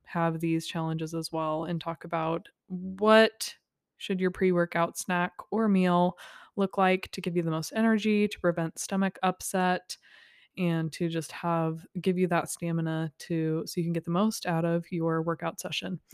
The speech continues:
So we will talk about that. Um, before I dive into that, we like to talk about our family and life. Um,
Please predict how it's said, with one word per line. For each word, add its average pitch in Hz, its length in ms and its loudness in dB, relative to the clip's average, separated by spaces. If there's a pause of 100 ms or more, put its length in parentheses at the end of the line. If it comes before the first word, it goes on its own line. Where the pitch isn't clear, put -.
(280)
So 175 440 10
we 208 260 4
will 208 280 10
talk 214 240 2
about 262 280 6
that. 170 500 4 (380)
Um, 180 320 6
before 240 440 6
I 220 200 8
dive 202 260 6
into 202 300 2
that, 196 480 4
we 185 160 2
like 170 200 2
to 185 100 -6
talk 196 200 4
about 180 400 4
our 170 200 0
family 185 760 4
and 170 160 0
life. 208 480 2 (520)
Um, 165 600 2